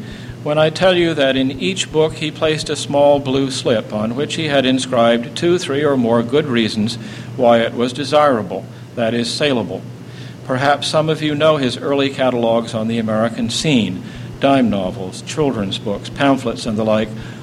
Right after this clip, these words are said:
all packed with books and pamphlets that have more than one thing going for them. But all this talk of commerce and the greed of booksellers has distracted us from the poor disinterested librarian and disinterested reader. <laughs>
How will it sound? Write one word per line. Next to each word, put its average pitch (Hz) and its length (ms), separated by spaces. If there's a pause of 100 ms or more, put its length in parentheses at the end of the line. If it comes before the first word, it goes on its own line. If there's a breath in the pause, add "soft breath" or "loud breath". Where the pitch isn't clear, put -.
(140 loud breath)
all 175 200
packed 131 380
with 139 180
books 131 300
and 139 160
pamphlets 117 540
that 143 100
have 131 240
more 147 180
than 139 200
one 131 180
thing 127 280
going 143 340
for 98 180
them. 90 160 (800 loud breath)
But 151 200
all 170 320
this 156 200
talk 135 320
of 123 140
commerce 113 600
and 117 140
the 127 60
greed 170 500
of 131 160
booksellers 123 640
has 139 200
distracted 156 600
us 117 240 (360 loud breath)
from 143 180
the 147 80
poor 170 320
disinterested 135 800
librarian 120 680
and 107 120
disinterested 113 720
reader. 120 320
<laughs> 95 40